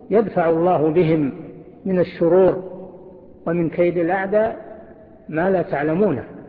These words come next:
أو تعلمونه، فهم جنة لمن وراءهم، فلا يستهان بهم أو يحط من قدرهم، بل الواجب الدعاء لهم،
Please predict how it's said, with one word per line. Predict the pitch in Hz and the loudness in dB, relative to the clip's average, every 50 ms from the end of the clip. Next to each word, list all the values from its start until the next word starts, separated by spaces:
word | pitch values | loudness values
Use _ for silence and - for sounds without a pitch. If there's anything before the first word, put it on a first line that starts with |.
| - - - - - - 233 | -20 -20 -20 -20 -8 -2 2
أو | 262 277 240 | 2 2 4
تعلمونه، | - 196 175 160 156 156 151 151 139 123 117 110 - - - - - - - - - - - - - - | 2 2 2 2 2 2 2 2 2 0 -2 -4 -8 -12 -16 -16 -18 -18 -20 -20 -20 -20 -20 -20 -14 -6
فهم | - 165 151 190 180 151 | -4 -2 0 0 0 2
جنة | 185 214 214 185 170 160 - - | 4 4 4 4 2 0 -2 -2
لمن | 170 160 151 151 151 156 151 | 0 2 2 2 2 2 2
وراءهم، | 143 139 143 151 165 170 - 113 104 101 104 - - - - - - - - - - - - - - - - | 2 2 2 2 0 0 -2 -4 -6 -8 -10 -14 -16 -20 -20 -20 -20 -20 -20 -20 -20 -20 -20 -20 -10 -4 0
فلا | 165 185 214 226 | 2 4 6 6
يستهان | 226 202 - - - 190 180 190 190 190 175 160 | 4 4 2 0 2 2 4 4 4 2 2 2
بهم | 180 175 143 135 120 123 - - - - - - - - - - - - - - | 2 0 0 -2 -4 -6 -10 -14 -18 -20 -20 -20 -20 -20 -20 -20 -20 -20 -6 -2
أو | 165 170 170 | 2 2 4
يحط | 165 160 - 202 190 - - | 2 2 0 -2 -2 0 0
من | 180 175 175 165 160 | 0 0 0 -2 -2
قدرهم، | - 185 180 165 160 147 131 127 117 - - - - - - | 0 0 0 2 2 0 0 -2 -4 -8 -12 -14 -14 -4 2
بل | 202 214 202 165 135 - - - - - - - - - - - - - - - - - - | 4 4 4 4 2 -4 -10 -12 -14 -16 -16 -18 -18 -20 -20 -20 -20 -20 -20 -20 -20 -8 -4
الواجب | 151 151 160 175 185 165 160 180 156 160 | 0 0 2 2 2 2 0 -2 -2 -2
الدعاء | 147 139 139 151 147 151 156 151 151 - 156 | -6 -4 -4 -2 -2 0 0 -2 -2 -2 -4
لهم، | 156 127 110 107 | -4 -4 -4 -6